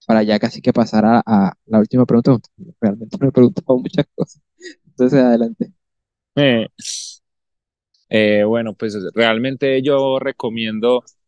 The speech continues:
Speaker 2: eh, para ser un poco coherente con, con, con este rato que charlamos, que se escuchen el disco completo, porque siento que es un viaje que vale la pena, la verdad.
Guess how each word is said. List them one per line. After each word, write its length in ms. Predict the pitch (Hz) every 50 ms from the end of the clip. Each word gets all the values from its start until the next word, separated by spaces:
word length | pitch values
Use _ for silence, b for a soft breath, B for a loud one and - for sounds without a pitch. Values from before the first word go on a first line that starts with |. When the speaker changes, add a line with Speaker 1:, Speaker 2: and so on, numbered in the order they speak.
| _ _ _ _ _ _ _
Speaker 2:
eh, 240 | - 120 120 117 110
para 220 | - - 110 110 107
ser 140 | 104 110
un 80 | 110 113
poco 240 | - 120 117 123 117
coherente 500 | - 123 110 107 104 101 98 95 113 110 -
con, 540 | - 117 113 107 104 104 101 95 95 92
con, 640 | 90 - 104 101 98 95 92 90 87 85 82 76 _ -
con 180 | - 101 95
este 300 | 92 - - - 110 104 _ _ -
rato 380 | - - 110 113 107 104 110
que 100 | - 113 98
charlamos, 600 | - 104 92 95 104 110 113 117 113 110 - _ _ _ _ _ _ _ _ _ -
que 120 | - 131
se 60 | 123
escuchen 380 | 123 113 - - 127 - 143 135
el 120 | 135 131
disco 260 | 123 127 120 - 143 127
completo, 460 | 135 123 113 - 143 139 120 123 98
porque 340 | 117 117 113 - - 120 107
siento 300 | 107 120 113 110 127 123
que 100 | - 131
es 100 | 120 113
un 140 | 127 127 127
viaje 460 | 131 135 127 127 123 117 123 123 117
que 140 | - - 120
vale 220 | 113 110 107 113 117
la 120 | 117 110
pena, 260 | - - 110 107 110 110
la 180 | 113 113 110
verdad. 320 | 110 104 107 104 101 98